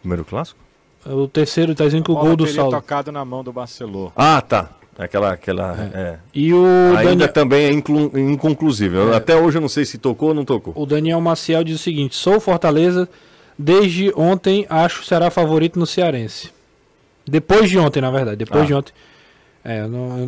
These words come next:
Speaker 2: não acho que seja pra tanto também, não. Acho que é muito equilibrado.
Speaker 1: Manda, tem mais outro?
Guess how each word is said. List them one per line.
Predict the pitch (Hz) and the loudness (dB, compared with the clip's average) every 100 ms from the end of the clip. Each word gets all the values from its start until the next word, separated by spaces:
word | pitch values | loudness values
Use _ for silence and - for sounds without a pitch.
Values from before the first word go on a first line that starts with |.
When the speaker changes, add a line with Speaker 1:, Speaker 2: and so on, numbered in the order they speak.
| 123 | -8
Speaker 2:
não | 123 131 139 139 135 127 123 | -6 -6 -4 -6 -8 -6 -6
acho | 131 - | -6 -6
que | 143 | -8
seja | - 143 135 | -2 -2 -2
pra | 143 143 | -2 -4
tanto | - 135 - | -2 -4 -4
também, | - 139 147 | -4 -2 -2
não. | 123 107 | -4 -8
Acho | 110 | -8
que | 131 | -6
é | |
muito | 135 143 | -4 -4
equilibrado. | 156 156 180 143 120 107 113 _ _ | -4 -4 -4 -2 -4 -6 -14 _ _
Speaker 1:
Manda, | 104 123 98 92 - | 0 0 2 -2 -2
tem | 110 | 0
mais | 120 | 2
outro? | 190 - | 0 -2